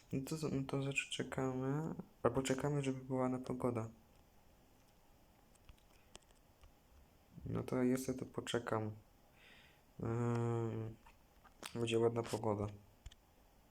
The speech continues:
No dobra, ludzie, to już, e, to jest wschód dopiero, no i teraz poszłem do sklepiku, żeby może coś sobie kupić, jakieś jedzonko. Sobie wezmę dużo jabłuszek.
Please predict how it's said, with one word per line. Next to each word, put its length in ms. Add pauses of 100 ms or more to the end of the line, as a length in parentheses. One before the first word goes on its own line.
(2000)
No 220
dobra, 300
ludzie, 280
to 120
już, 220
e, 40 (580)
to 60
jest 440
wschód 460
dopiero, 480
no 180
i 80 (240)
teraz 440
poszłem 260
do 80
sklepiku, 500
żeby 160
może 220
coś 200
sobie 240
kupić, 360
jakieś 340
jedzonko. 480 (840)
Sobie 120
wezmę 320 (600)
dużo 240
jabłuszek. 580